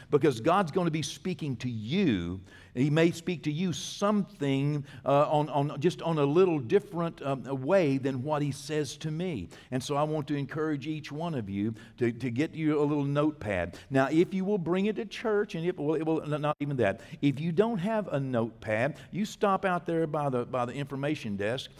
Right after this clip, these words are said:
and I don't know what those things sell for, but I will buy every one of you one, okay? And they'll just tell me, I don't know, whoever's responsible over that. Isn't that Ethan? Ethan, you keep account of your product out there, okay? And then you let me know, and I'll just write you a check for it. If you don't have a way to keep notes,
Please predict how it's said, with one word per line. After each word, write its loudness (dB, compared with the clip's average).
and 0
I 4
don't -2
know 0
what 0
those -4
things -4
sell -2
for, -2
but 0
I 0
will -2
buy 0
every 0
one -2
of -2
you -2
one, -4
okay? -4
And -2
they'll 4
just -4
tell 4
me, 0
I 2
don't 2
know, 2
whoever's 0
responsible -4
over 0
that. 2
Isn't -4
that 2
Ethan? -6
Ethan, 0
you -2
keep -8
account -2
of 0
your 0
product 0
out -2
there, -2
okay? -2
And -2
then 0
you -2
let -4
me -2
know, -4
and -4
I'll -4
just -10
write -6
you -8
a -8
check -6
for -2
it. -4
If -6
you 0
don't 0
have -2
a -2
way -2
to -10
keep -8
notes, -4